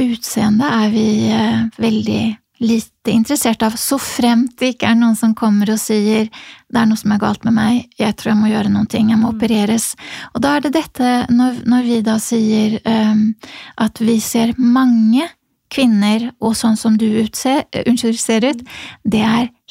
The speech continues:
Speaker 1: helt normalt. Det ser vi flere ganger om dagen. Også de veldig, veldig få hvor det faktisk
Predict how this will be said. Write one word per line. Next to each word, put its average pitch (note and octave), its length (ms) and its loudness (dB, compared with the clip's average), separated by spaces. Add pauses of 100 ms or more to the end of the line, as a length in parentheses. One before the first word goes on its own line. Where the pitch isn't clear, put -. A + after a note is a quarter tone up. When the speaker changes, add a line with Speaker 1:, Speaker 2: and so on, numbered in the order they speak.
Speaker 1:
helt F#3+ 220 -4
normalt. G#3+ 340 0
Det A#3+ 120 0
ser A3+ 160 -2
vi A#3 120 0
flere A3 340 -2
ganger G#3+ 280 2
om G#3+ 80 2
dagen. G#3+ 320 0 (240)
Også C4 260 -2
de A#3+ 180 0 (180)
veldig, A#3 400 0
veldig G#3+ 280 0
få G#3+ 160 -2
hvor A3 140 -2
det A3+ 100 -4
faktisk - 580 -6